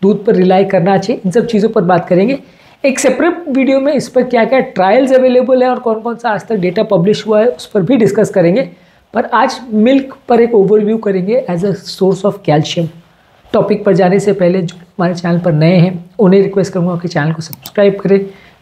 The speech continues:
videos को like करें, share करें, फॉलो करें, comment करें, पूरा देखें। दूध calcium का काफ़ी अच्छा source है। लगभग एक cup काऊ के मिल्क में लगभग तीन सौ मिलीग्राम कैल्शियम रहता है और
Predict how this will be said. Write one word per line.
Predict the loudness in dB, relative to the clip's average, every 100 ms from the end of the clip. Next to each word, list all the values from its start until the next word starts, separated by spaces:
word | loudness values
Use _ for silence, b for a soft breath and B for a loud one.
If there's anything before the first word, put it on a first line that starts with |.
| 0
videos | 2 2 2
को | 0
like | 2 0 0
करें, | 0 0
share | 0 -2 -2
करें, | -2 -4
फॉलो | -2 -2 -2 -2
करें, | -4 -6 -6
comment | -6 -4 -4
करें, | -6 -6 -12 _
पूरा | 2 2
देखें। | 0 -10 -16 _ _ _ _ B B B B B 0
दूध | 2 2
calcium | 2 0 0 0
का | 0
काफ़ी | 0 0 0
अच्छा | 0 0
source | 0 0 2
है। | 2
लगभग | 2 0 -4 -2
एक | -4 -2 -2
cup | -2 -2 -14 -20 _ -2
काऊ | 0 0 0
के | -2
मिल्क | -2 -6 -4
में | -2
लगभग | -2 -2 -4
तीन | -2 -4
सौ | 0 0
मिलीग्राम | 2 2 2 0 0
कैल्शियम | 0 0 0 2
रहता | 2 2 2
है | 0 0 -4 B B B B 0
और | 2